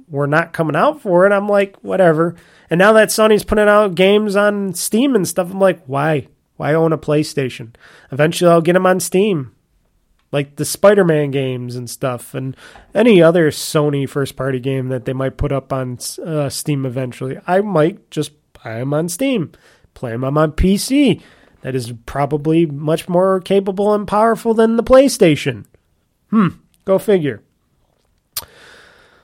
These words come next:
Um, so also, in final news that I got here for you guys, Nintendo's, uh,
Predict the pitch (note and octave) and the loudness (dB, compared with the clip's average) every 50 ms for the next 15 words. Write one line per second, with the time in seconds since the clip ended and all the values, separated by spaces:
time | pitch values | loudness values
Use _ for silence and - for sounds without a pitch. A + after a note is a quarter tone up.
0 | _ _ _ - - A3+ A#3+ A#3+ B3 B3 B3 B3 A#3+ A#3+ A#3+ A3 - - A#3+ A#3 | _ _ _ 2 6 8 10 10 10 10 8 8 6 4 0 -2 0 2 2 2
1 | A#3+ A#3+ A#3 A#3+ B3 A#3 A#3+ - B3 A#3+ A#3+ B3 A#3+ A#3+ B3 C4+ C4 B3 G#3 G3+ | 4 4 4 6 6 6 6 6 6 8 8 8 8 8 8 6 4 2 0 0
2 | F3+ - A3+ A3 A3 A3 G#3+ G#3+ G#3+ G#3+ A3+ A#3+ C4+ C4+ B3 A3+ G#3+ A#3+ A3+ A3+ | 0 2 4 4 6 6 4 6 8 8 8 8 6 2 0 0 2 2 2 4
3 | A3 A3+ A3+ A3+ A3+ F3+ G3+ A3+ A3+ A3+ A3+ A3+ A#3+ A#3+ G#3+ A#3 A#3 A#3 A#3+ B3+ | 4 4 2 2 2 2 2 2 2 2 0 -2 -2 0 2 4 4 6 4 4
4 | B3 G3 A3 G3+ F3 - A3 A3 G#3+ G#3+ A3 A3 A3 A3 A3 G#3 G3+ F#3+ - - | 2 0 -4 -4 -2 0 0 2 2 4 4 4 4 2 0 -2 -6 -8 -8 -4
5 | - G3+ G3 G3 G3 F#3+ F#3+ F#3+ F#3+ | 0 2 4 6 6 6 6 4 4